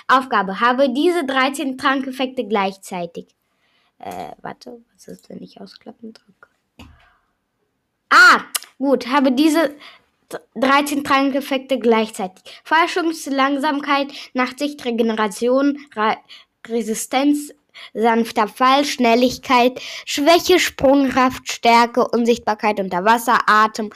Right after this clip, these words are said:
und Vergiftung. Äh, einklappen.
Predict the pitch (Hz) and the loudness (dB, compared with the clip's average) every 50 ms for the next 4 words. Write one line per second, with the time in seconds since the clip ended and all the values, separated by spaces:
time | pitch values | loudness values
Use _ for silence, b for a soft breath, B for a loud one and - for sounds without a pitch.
0 | B B B B - - 254 254 262 233 226 208 196 185 - - - 190 165 160 | B B B B -8 -6 -4 -2 0 -2 0 -2 -4 -6 -6 -8 -8 -8 -8 -8
1 | - B B B B B B B B B B B B B _ _ - 123 147 175 | -12 B B B B B B B B B B B B B _ _ -12 -10 -10 -10
2 | 185 - - - _ _ - 180 180 170 - - - - _ _ _ 196 - | -10 -10 -12 -14 _ _ -18 -16 -16 -16 -18 -20 -20 -20 _ _ _ -20 -20